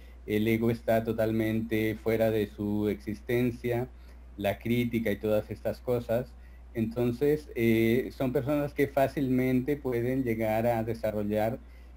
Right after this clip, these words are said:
y a despertar este sentido, porque es un sentido más que al parecer todos los tenemos según,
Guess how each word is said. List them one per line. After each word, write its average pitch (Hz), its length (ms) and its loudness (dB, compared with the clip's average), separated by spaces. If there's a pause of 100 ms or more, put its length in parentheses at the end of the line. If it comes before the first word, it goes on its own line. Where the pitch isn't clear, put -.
(280)
y 110 420 2
a 117 120 2
despertar 120 760 2
este 147 320 0
sentido, 139 480 0
porque 117 260 -2
es 120 120 -2
un 147 100 0
sentido 135 480 0
más 135 400 0
que 123 180 0
al 113 120 0
parecer 110 440 -2
todos 117 240 0
los 113 180 -2
tenemos 117 400 0
según, 104 600 -2